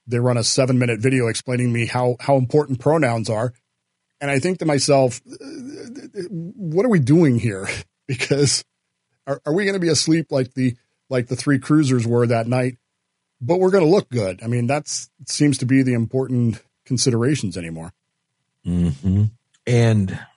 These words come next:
Speaker 2: Dave, as, as you look at the Navy as it existed in World War Two,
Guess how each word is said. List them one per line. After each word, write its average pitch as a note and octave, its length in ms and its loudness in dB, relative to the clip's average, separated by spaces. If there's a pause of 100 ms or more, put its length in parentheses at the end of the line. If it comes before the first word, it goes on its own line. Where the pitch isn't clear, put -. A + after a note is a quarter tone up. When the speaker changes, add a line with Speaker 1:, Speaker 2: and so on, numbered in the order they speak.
(800)
Speaker 2:
Dave, F3+ 280 4
as, A#2+ 720 0
as A#2 220 2
you G#2 400 2 (580)
look D3 400 2
at D#3+ 140 0
the A2+ 100 2
Navy G#2+ 480 2
as G2 160 0
it F2+ 80 -2
existed F2+ 480 -2
in E2+ 140 2
World E2+ 180 2
War D#2+ 160 0
Two, D2+ 340 -2